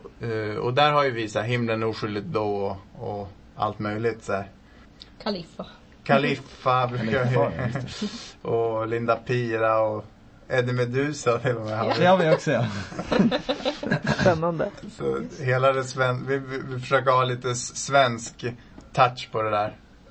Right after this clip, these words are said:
Speaker 4: Ja.
Speaker 1: Eh, vilka låtar vi väljer och
Speaker 4: Men för många så menar, alltså, så är det ganska nytt att se ett band som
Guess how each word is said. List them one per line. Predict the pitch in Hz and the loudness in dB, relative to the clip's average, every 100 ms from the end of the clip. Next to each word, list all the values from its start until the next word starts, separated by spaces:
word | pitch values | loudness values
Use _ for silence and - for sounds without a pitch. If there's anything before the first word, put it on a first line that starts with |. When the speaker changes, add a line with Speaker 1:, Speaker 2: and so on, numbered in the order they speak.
| - | 0
Speaker 4:
Ja. | 202 202 208 - - - - - - - - - | 2 2 -2 -16 -20 -20 -20 -20 -20 -20 -18 -6
Speaker 1:
Eh, | 110 107 107 - - 110 | -2 0 0 -2 -4 -6
vilka | 113 113 107 | -4 0 2
låtar | 110 110 113 110 | 4 2 4 4
vi | 107 | 2
väljer | 104 101 101 104 | -2 0 0 0
och | 101 107 - - - - - - - - | -2 -6 -14 -20 -20 -20 -18 -18 -20 -6
Speaker 4:
Men | - 190 196 196 | 4 4 4 2
för | 214 | 2
många | 208 202 202 202 | 4 4 4 2
så | 190 190 | 2 2
menar, | 190 170 175 - | 2 2 0 2
alltså, | 185 185 185 175 | 2 4 4 2
så | - - | -2 4
är | 185 | 4
det | 185 | 6
ganska | 202 185 - 175 165 - - - - - | 4 2 0 0 2 -2 -12 -20 -18 -2
nytt | 185 233 277 - - | 4 4 2 -4 0
att | 190 | 0
se | - 165 | 2 2
ett | 165 - | 0 2
band | 156 156 165 | 2 2 -2
som | - 156 147 | -2 -2 -2